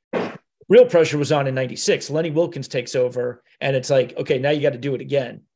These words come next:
And he, he's the head coach of that team. The real pressure then is on in two thousand. You're coming in. You guys have won in ninety-two and ninety-six. And a couple of, like, you know, big superstars, the,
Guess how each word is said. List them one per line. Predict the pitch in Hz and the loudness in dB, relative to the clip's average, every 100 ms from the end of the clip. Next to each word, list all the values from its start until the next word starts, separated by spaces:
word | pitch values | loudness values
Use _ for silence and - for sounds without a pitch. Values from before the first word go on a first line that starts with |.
| _ _ _ _ _ _ | _ _ _ _ _ _
And | 143 | -8
he, | 143 165 | -6 -6
he's | - 156 151 | -4 -4 -2
the | 147 | -2
head | 135 | 0
coach | 151 139 | 0 -2
of | 139 | -2
that | 135 131 | -4 -4
team. | 107 - _ _ _ - | -12 -18 _ _ _ -14
The | 139 147 | -10 -8
real | 135 180 285 | -2 2 2
pressure | 156 151 131 147 | 2 0 0 0
then | 139 135 | 0 0
is | 127 | -2
on | 139 131 | -4 -4
in | 123 | -8
two | 123 127 | -8 -10
thousand. | - - 208 160 123 120 120 - _ - | -6 -4 -2 -2 -4 -4 -10 -18 _ -4
You're | 151 214 | 2 2
coming | - 143 135 | 2 -2 -2
in. | 120 120 135 131 | -2 -4 -10 -8
You | 156 | -4
guys | 143 143 135 | 2 2 0
have | 127 | -4
won | 147 165 | -4 -2
in | 165 | -2
ninety-two | 156 151 143 156 147 | -4 -4 -6 -6 -6
and | 139 | -6
ninety-six. | 127 127 - 147 127 - - - _ _ _ - | -8 -10 -4 -2 -2 -4 -12 -12 _ _ _ -4
And | 165 | -2
a | 139 | 2
couple | 240 247 170 | 0 2 2
of, | 143 | 2
like, | 123 127 | -2 -4
you | 143 | -6
know, | |
big | 123 254 196 | -6 -4 -4
superstars, | - 202 151 143 - 120 - | -2 -6 -6 -8 -8 -8 -8
the, | 131 | -12